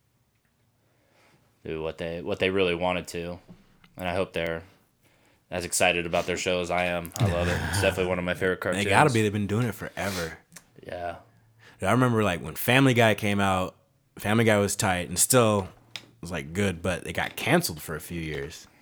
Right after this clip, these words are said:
Speaker 2: You remember that?
Speaker 1: Hmm.
Speaker 2: It was, like, one or two seasons. It was on F-,
Speaker 1: On Fox.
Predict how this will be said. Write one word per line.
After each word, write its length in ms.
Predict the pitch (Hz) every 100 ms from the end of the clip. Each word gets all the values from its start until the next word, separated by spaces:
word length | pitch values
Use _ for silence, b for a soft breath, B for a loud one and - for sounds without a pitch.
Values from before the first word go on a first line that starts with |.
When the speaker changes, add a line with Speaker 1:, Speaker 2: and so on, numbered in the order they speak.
| _
Speaker 2:
You 80 | 98
remember 240 | 107 117
that? 320 | 120 147 165 - _ _ - -
Speaker 1:
Hmm. 260 | 175 170
Speaker 2:
It 40 | 92
was, 100 | 104
like, 120 | 117
one 200 | 113 127
or 80 | 143
two 200 | - 123
seasons. 520 | - 131 131 101 87
It 60 | 107
was 140 | 104
on 160 | 98 90
F-, 240 | - -
Speaker 1:
On 180 | 95 92
Fox. 580 | - 90 87 - -